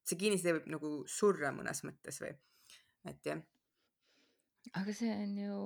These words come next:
Speaker 2: äh, tore mõnikord,
Speaker 1: Jah,
Speaker 2: sest et
Speaker 1: jah.
Speaker 2: kinnisideed on tegelikult väga-väga väsitavad ja, ja võivad meid juhtida väga
Speaker 1: Mhm.
Speaker 2: imelikele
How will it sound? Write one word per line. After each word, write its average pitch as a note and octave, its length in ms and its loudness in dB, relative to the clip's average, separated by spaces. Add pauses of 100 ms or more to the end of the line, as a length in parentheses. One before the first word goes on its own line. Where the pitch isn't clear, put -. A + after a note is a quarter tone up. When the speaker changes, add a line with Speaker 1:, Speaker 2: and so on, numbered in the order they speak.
(300)
Speaker 2:
äh, G#3 720 0 (1040)
tore C4+ 260 12 (280)
mõnikord, F#3 480 12
Speaker 1:
Jah, G3 180 10 (240)
Speaker 2:
sest F3 220 -2
et F#3+ 80 8
Speaker 1:
jah. F#3 80 6
Speaker 2:
kinnisideed G3+ 480 10
on E3+ 100 0
tegelikult F#3 380 6
väga-väga E3 480 10
väsitavad D3+ 480 4
ja, D3+ 140 6 (160)
ja D3+ 160 2
võivad D#3+ 340 2
meid D#3 160 -2
juhtida E3 360 -2
väga D#3 280 2 (500)
Speaker 1:
Mhm. F#3 120 2
Speaker 2:
imelikele D3 560 4